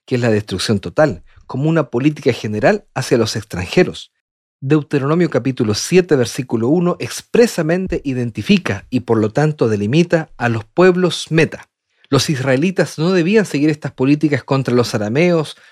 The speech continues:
los edomitas, los egipcios, ni ningún otro. Los cananeos sufrieron un, los cananeos sufrieron un destino que finalmente todos los pecadores se enfrentarán.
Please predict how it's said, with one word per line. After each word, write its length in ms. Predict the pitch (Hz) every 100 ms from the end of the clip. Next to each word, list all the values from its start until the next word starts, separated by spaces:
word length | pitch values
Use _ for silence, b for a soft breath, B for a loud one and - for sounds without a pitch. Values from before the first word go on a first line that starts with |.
| b
los 180 | 120 -
edomitas, 720 | 110 110 160 170 170 131 -
los 240 | 113 107
egipcios, 680 | 104 - 180 175 - 139 - b b
ni 100 | 147
ningún 360 | 156 151 170 214
otro. 340 | 247 - - _ _ _ b b b -
Los 160 | 120
cananeos 460 | - 123 117 160 147
sufrieron 560 | 123 - 139 156 156
un, 240 | 147 127 - _ _ _ _ _
los 160 | 131 120
cananeos 400 | - 123 131 160
sufrieron 560 | - 113 147 151 156 151
un 140 | 151
destino 580 | 117 107 - 170 180 160
que 100 | 127
finalmente 720 | - 131 113 117 147 165 147
todos 380 | 120 _ 196 196
los 80 | 165
pecadores 500 | - 123 117 131 131
se 120 | -
enfrentarán. 600 | 110 117 107 - 80 78